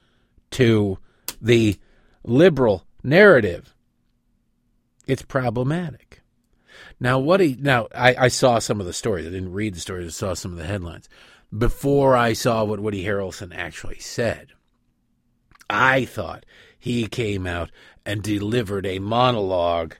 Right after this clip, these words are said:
making fun of and mocking the failures of the vaccines and saying, "You shouldn't have to get it, don't get it, don't get it, don't get it." He didn't do that. It was implied. That's what's amazing about this. If you wanna know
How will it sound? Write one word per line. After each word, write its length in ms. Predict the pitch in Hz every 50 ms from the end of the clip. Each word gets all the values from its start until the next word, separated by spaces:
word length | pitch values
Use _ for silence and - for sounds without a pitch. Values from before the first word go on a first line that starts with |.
| _ _ _ _ _ _ _ _ _ _ _ _ _ _ _ _ _ _ _ -
making 480 | 113 120 135 139 143 - 143 131 127
fun 300 | 123 - - 151 143 131
of 160 | 123 120 117
and 180 | 113 110 104 107
mocking 920 | 113 113 120 127 123 123 123 120 - - 127 104 92 90 90 90 90 87 - _ _ -
the 160 | 101 107 95
failures 560 | - - 135 120 117 117 113 107 104 95 104
of 80 | 104 95
the 80 | 104
vaccines 720 | 95 107 104 101 95 - - 139 139 131 117 110 107 98 95
and 180 | 95 98 95
saying, 320 | 82 104 107 101 101 95 95
"You 140 | 98 98
shouldn't 280 | 92 107 117 104 98 104
have 160 | 104 98 90 -
to 100 | - 95
get 160 | 104 104 101
it, 120 | 101 87
don't 240 | 87 101 98 95 87
get 200 | 87 110 104 98
it, 40 | 87
don't 200 | 101 95 92 87
get 100 | 117 107
it, 80 | 92
don't 120 | - 107 104
get 60 | -
it." 800 | _ _ - - _ _ _ _ _ _ _ _ _ _ _ 92
He 180 | 98 135 135 131
didn't 340 | 120 151 147 135 117 120
do 260 | 113 113 139 151 151 135
that. 300 | 107 85 80 82 80 - _ _ _ _ _ _ _ _ _ _ _ _ _ _ _ _ _ _ -
It 180 | 139 131 -
was 240 | 135 131 131 113 107
implied. 840 | 117 113 107 98 - - 120 127 139 143 151 139 113 92 82 80 78 _
That's 260 | - 123 139 143 -
what's 160 | 156 147 -
amazing 560 | 139 117 110 120 127 143 151 127 123 120 110
about 340 | 107 92 92 90 - - _
this. 260 | - 87 - - - - - - - - - -
If 120 | 101 107
you 160 | 120 139 170
wanna 420 | 185 180 180 180 170 160 156 147 143
know 420 | 139 135 123 117 110 104 95 -